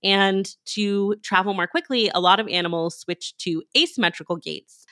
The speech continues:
like a gallop, where all four feet are hitting the ground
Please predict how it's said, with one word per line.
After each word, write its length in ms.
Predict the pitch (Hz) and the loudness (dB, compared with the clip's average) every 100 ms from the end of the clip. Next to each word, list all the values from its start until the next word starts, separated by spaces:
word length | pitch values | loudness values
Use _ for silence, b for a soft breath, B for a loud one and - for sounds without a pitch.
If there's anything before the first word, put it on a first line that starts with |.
| b - | b -8
like 120 | 175 | -4
a 60 | |
gallop, 420 | 180 233 226 180 - | 4 4 4 0 -4
where 340 | 165 175 170 - 196 | -2 0 -2 0 6
all 240 | 220 262 254 _ - | 6 6 -2 _ 0
four 200 | 220 214 | 2 2
feet 420 | - 262 196 - _ | -2 -6 -6 -12 _
are 80 | - | -4
hitting 260 | 180 220 208 | 0 0 0
the 80 | 170 | 0
ground 440 | 170 170 165 165 | 0 0 0 -2